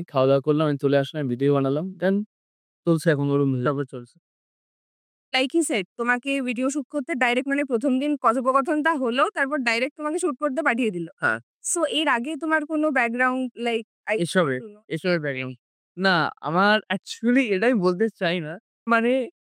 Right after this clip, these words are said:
Speaker 1: আমার একটা মিম পেজ ছিল, ঠিক আছে? নাম ছিল বঙ্গবুল। ওটা around সতেরো হাজার লাইক ছিল।
Speaker 2: বলো না, লোকজন আমার ভিডিও সার্চ করে বের করে
Speaker 1: ওটা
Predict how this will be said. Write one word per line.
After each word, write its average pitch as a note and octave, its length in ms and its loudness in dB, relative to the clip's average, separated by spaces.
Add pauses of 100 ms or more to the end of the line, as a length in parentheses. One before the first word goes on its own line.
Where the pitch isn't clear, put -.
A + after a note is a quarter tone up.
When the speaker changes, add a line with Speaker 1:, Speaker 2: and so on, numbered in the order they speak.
(200)
Speaker 1:
আমার G3 200 4
একটা B3+ 120 0
মিম A3+ 240 6
পেজ F3 180 2
ছিল, - 220 -10
ঠিক G3+ 160 0
আছে? D#3+ 260 -2 (460)
নাম D#3+ 220 0
ছিল F#3 160 0
বঙ্গবুল। D#3+ 460 -2 (260)
ওটা D#3 160 2
around G3+ 340 2
সতেরো F#3+ 380 -2
হাজার G3 260 2 (220)
লাইক D3 260 0
ছিল। G#2 200 -20 (180)
Speaker 2:
বলো E3+ 240 6
না, D3+ 80 2 (120)
লোকজন E3 380 0
আমার F3+ 140 2
ভিডিও D#3+ 220 2
সার্চ D#3+ 220 -2
করে E3+ 160 -4
বের D3+ 120 0
করে F3+ 120 2
Speaker 1:
ওটা G#3+ 120 2